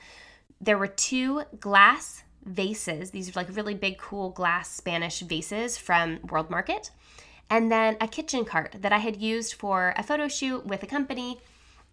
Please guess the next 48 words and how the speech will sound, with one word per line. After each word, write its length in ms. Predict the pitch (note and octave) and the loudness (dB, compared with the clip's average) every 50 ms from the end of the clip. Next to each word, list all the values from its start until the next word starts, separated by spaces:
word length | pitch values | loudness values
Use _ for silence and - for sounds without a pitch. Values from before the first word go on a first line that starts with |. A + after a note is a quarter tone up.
| _ _ _ _ _ - - | _ _ _ _ _ -4 0
but 80 | - A#3+ | 2 2
I 40 | A#3+ | 2
really 220 | A#3+ B3 B3 A#3+ | 2 2 2 0
didn't 160 | A3+ A#3 G#3+ | 0 -2 -4
have 140 | G#3 G#3+ G3 | -4 -4 -4
space 240 | - - F3+ F3 - | -4 -6 -6 -6 -6
for 100 | - F#3+ | -6 -6
it 80 | F#3 - | -6 -4
in 80 | F3+ | -2
my 100 | F3+ E3+ - | -2 -2 -4
own 160 | - F3 E3+ | -4 -8 -6
house. 240 | D#3+ - - - - | -4 -4 -4 -2 -4
So 80 | A3 | -4
it 40 | A#3+ | -4
was 140 | B3 A3 G3+ | -4 -6 -6
very, 440 | F#3 F#3 G#3+ G#3+ G#3 G#3 G3+ G3 - | -2 2 4 6 6 4 4 2 0
I 60 | F#3 | -2
mean, 160 | F#3 F3 F3+ | -4 -4 -6
it 80 | - E3 | -6 -6
had 420 | F3 G#3+ G3 F#3 F3 - - F3+ | -4 -2 -2 -2 -4 -6 -6 -4
been, 220 | G3 F#3 F3+ - - | -4 -4 -2 0 0
I 60 | F#3+ | 0
put 160 | G3 A#3 A#3 | 0 0 -4
it 80 | A#3+ - | -4 -4
together 300 | - G#3+ G3 F#3 F#3+ F#3 | -2 -2 0 0 2 0
and 80 | F3 | 0
it 40 | D#3 | 0
had 100 | E3+ F3 | -2 -4
been 140 | E3+ E3+ E3+ | -4 -4 -4
used 220 | E3+ E3 D#3+ - | -4 -6 -6 -4
one 160 | - E3 D#3+ D#3+ | -4 -4 -4 -2
time. 240 | - - - - - - - - - - - - - | -4 -4 -6 -6 -8 -14 -20 -20 -20 -20 -8 0 2
I 120 | A#3 C4 | 2 2
thought 280 | C4 - B3+ A3 G#3+ - | 4 4 4 4 4 2
both 200 | B3+ D4 D#4+ G4 | -2 -2 -2 -4
of 100 | F#4 C4+ | -6 -4
these 240 | A#3 G#3+ G#3+ G#3+ - | -4 -4 -4 -4 -4
things 260 | - F3+ F3 F3+ - | -4 -6 -6 -4 -4
are 120 | - F3+ F3 | -6 -6 -6
things 360 | - - F3 E3+ E3+ D#3+ E3+ | -6 -8 -8 -8 -8 -8 -6
that 140 | F3+ F3 - | -4 -2 -2
I 80 | F3+ | -2
could 180 | E3 - E3 - | -2 -4 -6 -8
sell 320 | - - F3 E3 E3 E3 - | -2 0 0 0 0 0 -4
easily 420 | G#3 G3 F#3+ - F3+ E3 E3 D#3+ - | -6 -6 -4 -4 -4 -4 -4 -4 -4
on 120 | E3+ E3 D#3+ | -4 -4 -4
Facebook 320 | - E3 D#3+ - - - | -6 -10 -10 -10 -10 -8
Marketplace. 480 | E3+ F3 - - - - - - - | -8 -8 -8 -10 -12 -12 -12 -12 -12